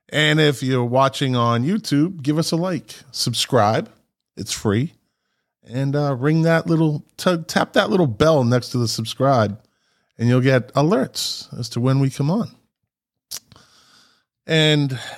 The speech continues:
as I'm finishing up this intro, I see, <sighs> ah, here he is. Well, tonight's podcast is Siblings in Bands. Siblings in Bands.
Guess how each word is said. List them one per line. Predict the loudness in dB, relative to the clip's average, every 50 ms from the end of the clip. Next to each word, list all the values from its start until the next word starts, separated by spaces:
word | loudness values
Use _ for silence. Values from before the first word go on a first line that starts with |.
| -8
as | -2 0 2 2 2 2 2
I'm | 2 4 4 4 4 2 2 0 -2 -4
finishing | -6 -6 -2 0 2 2 2 0 0 0 2 2
up | 2 2 0 -2 -6 _ _ _ _ _ _ -4
this | 0 0 0 0 -2 -2 0
intro, | 0 2 2 2 2 2 2 2 2
I | 2 2 2 0
see, | -2 -2 -2 0 0 0 0 0 -2 -6 _ _ _ _ _ _ _ _ _ _ _ _ _ _
<sighs> | _ _ _ _ _ _ _ _ _ _ _ _ _ _ -6
ah, | -4 0 0 2 2 2 2 2 0 0 -2
here | -4 -6 -4 -4 -4 -2 -2
he | 0 0
is. | 0 0 0 -2 -4 -6 -8 -10 -12 -18 -20 -20 -12
Well, | -4 0 2 2 4 4 2 2 0 -4 -14 _ -20 -20 -20 -20 -20 _ _ _ _ _ _ _ _ _ _ _ _ _ _ _ _ _ _ _ _ _ _ _
tonight's | -4 0 2 4 4 4 2 2 -2 -6
podcast | -4 0 2 4 4 4 2 0 2 2 4 4 4 2 0 -2
is | -2 -2 -2 -2 -2
Siblings | -4 -2 0 0 0 0 2 2 2 2 2 0 0
in | 0 0 0 2
Bands. | 2 2 2 0 -2 -4 -6 -12 -16 -14 -14 -16 -16 -18 _ _ _ _ _ _
Siblings | -10 -6 -2 0 0 0 0 0 2 2 2 2 0 -2 -4 -4
in | -2 -2 0 0
Bands. | 0 -2 -2 -2 -4 -6 -10 -14 -18 -20 -20 -20